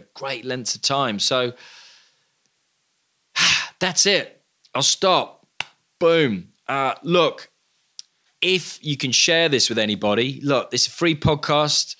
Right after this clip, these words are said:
That's the currency. If you've got any value from this,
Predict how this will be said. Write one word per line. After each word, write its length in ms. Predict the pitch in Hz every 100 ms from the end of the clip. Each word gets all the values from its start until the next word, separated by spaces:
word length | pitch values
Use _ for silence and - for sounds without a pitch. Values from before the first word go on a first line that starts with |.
| - - _ _ _ -
That's 260 | 151 147
the 80 | -
currency. 760 | 139 156 143 131 - 127 131 -
If 160 | 143 139
you've 100 | 147
got 160 | 147 -
any 420 | 165 180 185 175
value 360 | 135 147 151 143
from 280 | - 107 98
this, 380 | 92 - -